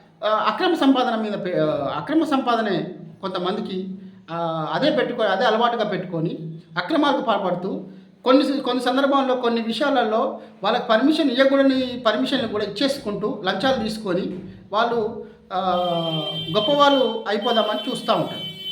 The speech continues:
ఇది మంచి పద్ధతి కాదని చెప్పేసి నేను తెలియజేయడం అనేది. ఎందుకంటే నువ్వు చూడు,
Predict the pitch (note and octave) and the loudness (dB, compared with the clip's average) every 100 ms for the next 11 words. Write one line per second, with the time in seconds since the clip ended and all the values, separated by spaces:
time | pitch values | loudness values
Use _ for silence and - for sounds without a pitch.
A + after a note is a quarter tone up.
0 | - F#4+ F#4+ - - _ _ _ _ _ | -10 -10 -16 -20 -20 _ _ _ _ _
1 | - C4+ C4 - - B3 A3+ F#3+ E3+ F3 | -6 -2 0 0 -2 -4 -2 -2 -2 -2
2 | D#3 D#3 D3+ C3+ D3 D#3+ - A3+ A3 E3+ | -2 -4 -8 -8 -10 -12 -12 -8 -2 0
3 | D#3 C3 - - - - G3 B3+ B3+ A3 | 0 -2 -6 -10 -14 -10 -6 -4 -4 -4
4 | C4+ - - - G#3 A#3 B3+ C4 | -6 -10 -18 -16 -8 -4 0 0